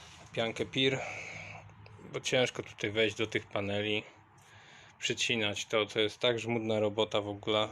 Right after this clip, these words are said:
takie ocieplenia. Więc, no, jest wszędzie upchane na maksa,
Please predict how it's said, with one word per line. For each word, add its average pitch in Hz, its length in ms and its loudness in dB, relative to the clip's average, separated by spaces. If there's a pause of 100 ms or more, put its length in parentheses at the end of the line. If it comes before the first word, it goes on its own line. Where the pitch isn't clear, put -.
takie - 280 -4
ocieplenia. 110 580 -2 (1600)
Więc, 107 540 -4
no, 127 140 4
jest 123 120 0
wszędzie 127 420 4
upchane 110 420 4
na 104 120 2
maksa, 101 520 0